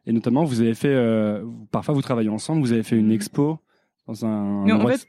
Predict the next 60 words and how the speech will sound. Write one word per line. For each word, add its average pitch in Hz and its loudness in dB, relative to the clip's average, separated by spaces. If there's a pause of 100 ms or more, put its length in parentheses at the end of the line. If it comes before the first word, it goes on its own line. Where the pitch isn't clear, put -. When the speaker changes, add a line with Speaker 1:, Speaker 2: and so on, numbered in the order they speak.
(240)
Speaker 2:
je 214 -6
te 220 0
coupe - -4
là 247 0
parce 254 0
que 190 -2
je 196 -2
dé-, 220 0
on 214 0
dessine 214 0
pas 254 2
ensemble 233 0
à 190 -2
quatre 214 -6
mains, 254 2
mais 233 2
en 185 -2
tout - -20
cas, 226 0
on, 185 -2 (640)
on, 185 -2
on 202 0
va 190 2
dire 214 0
qu'on 208 2
fait 196 0
des, 180 -2
des 190 2
projets 220 2
ensemble, 220 0
mais 190 0
c'est 185 -4
plus - -4
en 196 0
parallèle 214 -4
que, 190 -8
en 180 -14
fait, 208 -6
on 202 -4
dessine 214 2
jamais 226 2
sur 226 0
la 202 0
même 214 2
feuille, 233 0
euh, 190 -2
ensemble, 202 -8
en 175 -12
fait. 170 -16 (280)
Mais, 175 -6
euh, 170 -10
mais 208 2
en 202 -2
fait, 226 0
on 226 2
est 202 2
très 208 0
proches 226 -2
et, 180 0
euh, 170 0